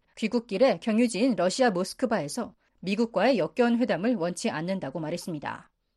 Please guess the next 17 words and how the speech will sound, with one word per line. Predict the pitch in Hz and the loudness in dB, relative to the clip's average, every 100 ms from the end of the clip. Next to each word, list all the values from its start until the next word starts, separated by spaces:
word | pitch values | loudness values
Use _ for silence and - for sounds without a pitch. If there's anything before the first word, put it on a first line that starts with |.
| - | -8
또 | 175 151 | -6 -4
미국과 | 190 226 220 220 | -2 -2 0 0
스웨덴 | - 262 240 233 | 2 2 2 2
측의 | - 208 262 208 | -2 0 0 2
이 | 208 220 | 0 0
주 | 254 | 0
뒤 | 254 233 | 0 0
재협상에 | 196 220 - 214 208 | 0 0 0 0 2
대해 | 170 233 | 0 0
말한 | 156 175 214 | 0 0 0
바가 | 185 - | -2 -2
없다고 | - 160 - 143 180 202 | -2 -2 -4 -4 -2 -4
덧붙였습니다. | 185 - 165 - 151 156 - - _ _ _ _ - | -6 -10 -12 -8 -8 -8 -10 -12 _ _ _ _ -4
서울에서 | 240 240 226 233 226 | -2 2 0 0 -2
브이오에이 | 208 208 196 180 | 0 0 0 -2
뉴스 | 185 233 - - - _ | -2 -4 -8 -18 -20 _
한상미입니다. | - 269 294 277 190 139 - - | -2 0 2 2 0 -4 -10 -14